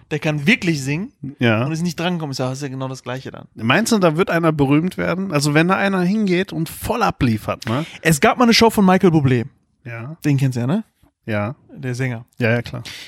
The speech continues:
Speaker 1: Und der hat, ähm, genau das Gleiche gemacht
Speaker 2: Hm.
Speaker 1: und, äh, hat einen, äh, Song gesungen und
Speaker 2: Hm.
Speaker 1: hat das Mikro dann in so einem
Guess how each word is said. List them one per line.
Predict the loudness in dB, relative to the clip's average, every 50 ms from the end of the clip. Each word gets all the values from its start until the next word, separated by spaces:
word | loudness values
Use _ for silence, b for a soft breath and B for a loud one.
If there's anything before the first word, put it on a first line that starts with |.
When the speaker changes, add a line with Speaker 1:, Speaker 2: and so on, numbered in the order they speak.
| B B
Speaker 1:
Und | 0 0 4 4
der | 6
hat, | 4 4 2 2 2
ähm, | 4 6 6 6 6 6 4 2 0 -2 B B B B B B _ _ _ _ _ _ _ -20 -20 _ -6
genau | 0 2 4 4
das | 4 2 2
Gleiche | 2 0 0 2 0 0
gemacht | 0 0 0 -2 -4 -6 -14 -20 -20 -14 -4
Speaker 2:
Hm. | -2 -2 -2 -2 -4 -12 _ B B B B B B B B B B B B B B B B B B B B B -6 0
Speaker 1:
und, | 2 4 6 6 6 4 2 0 -2 0
äh, | 2 4 4 6 6 6 6 6 4 2
hat | 0 -4 -8 -2 -2 -2 -2 0
einen, | -4 -4 -2 -2 -4 -6 -6 B B B -12
äh, | -10 -8 -6 -6 -4 -4 -4 -4 -6
Song | -6 -2 0 0 0 0
gesungen | 0 0 0 0 0 -2 -4 _ _ _ _ _ _ _ _ _ -4
und | 0 2
Speaker 2:
Hm. | 2 2
Speaker 1:
hat | 2
das | 0 0 2
Mikro | 2 2 2 4 2
dann | 4 4 4 2
in | 2 0
so | 2 2
einem | 2 2 2 -2 -4 -8